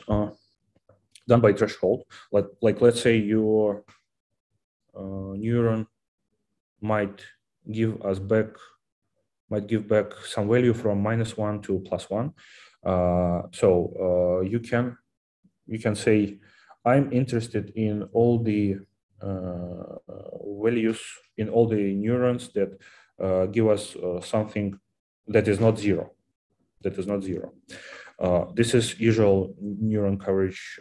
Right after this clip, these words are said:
uh, <clears throat> um, technique.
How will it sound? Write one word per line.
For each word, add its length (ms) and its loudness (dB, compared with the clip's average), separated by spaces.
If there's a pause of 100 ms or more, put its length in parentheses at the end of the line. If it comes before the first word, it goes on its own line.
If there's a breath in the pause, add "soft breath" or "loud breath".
uh, 600 -2 (920)
<clears throat> 1160 -8
um, 320 -8 (760)
technique. 320 -6